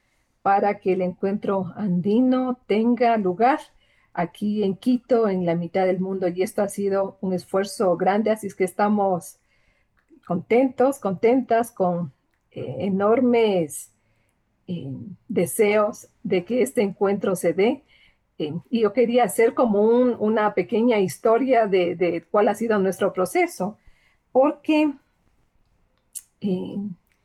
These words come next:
en el dos mil dieciocho que se realizó el último, eh, encuentro, eh, andino, mm, el Ecuador, eh,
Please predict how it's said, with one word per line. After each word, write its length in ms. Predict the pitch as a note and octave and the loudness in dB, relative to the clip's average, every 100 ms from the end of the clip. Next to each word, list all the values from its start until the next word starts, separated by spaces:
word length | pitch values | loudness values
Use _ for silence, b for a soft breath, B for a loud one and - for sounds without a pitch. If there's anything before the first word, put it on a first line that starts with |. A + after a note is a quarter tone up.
| _ _ _ _ _ _ A#3+ | _ _ _ _ _ _ 0
en 120 | G#3 | 0
el 100 | G3+ | 0
dos 160 | G3 G#3+ | 0 2
mil 340 | C#4 D4 C4 | 4 4 2
dieciocho 560 | G#3+ F3+ C4+ C#4 C#4 C4 | 0 0 0 0 0 -2
que 120 | G#3 | -2
se 160 | F#3+ | -2
realizó 440 | F#3 F3+ E3+ - B3+ | 0 0 -2 0 2
el 100 | A#3 | 2
último, 520 | A#3+ A#3 F#3 E3+ F3 _ - | 0 0 0 0 -4 _ -8
eh, 320 | F#3 G3 C4+ | -8 -8 -10
encuentro, 840 | A#3 G3 G3+ G3+ F#3 G#3 F#3+ E3 F3 _ _ _ _ _ _ _ - | -6 -4 -2 -2 0 0 2 2 -2 _ _ _ _ _ _ _ -6
eh, 200 | D#3+ C#3 | -6 -2
andino, 760 | G3+ F3+ F#3 A3+ G#3+ F3+ G#3+ - _ _ _ _ _ _ _ | 0 2 2 2 4 2 0 -6 _ _ _ _ _ _ _
mm, 260 | A3+ G3 F#3 - _ _ | -6 -6 -6 -10 _ _
el 180 | G#3 G3+ | 0 0
Ecuador, 720 | F3+ G#3+ G3+ B3 D4+ D4+ - _ | 0 -2 2 2 2 -2 -10 _
eh, 260 | - F3 C3+ | -8 -6 -6